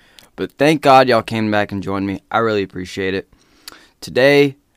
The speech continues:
I was reading something on the internet, and it said that Pete Buttigieg, I don't know how you would pronounce that name, is dropping out of the twenty twenty race. And also, Amy Klobuchar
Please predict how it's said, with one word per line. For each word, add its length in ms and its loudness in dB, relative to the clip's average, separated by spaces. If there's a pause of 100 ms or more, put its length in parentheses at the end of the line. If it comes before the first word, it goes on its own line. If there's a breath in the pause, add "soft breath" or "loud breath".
(140)
I 60 -4
was 180 -6
reading 260 -4
something 560 -8
on 220 -6
the 100 -6
internet, 400 -8 (500)
and 540 -8 (160)
it 140 -14
said 340 -6
that 320 -8 (920 soft breath)
Pete 420 -2
Buttigieg, 1120 -6 (400)
I 160 -4
don't 80 -2
know 80 -2
how 240 -6
you 140 -4
would 100 -8
pronounce 320 -10
that 140 -8
name, 260 -4
is 140 -14
dropping 400 0
out 140 0
of 80 -4
the 100 -8
twenty 320 -8
twenty 340 -12
race. 460 -14 (1120 loud breath)
And 300 -6
also, 500 -2
Amy 480 0 (420)
Klobuchar 440 -2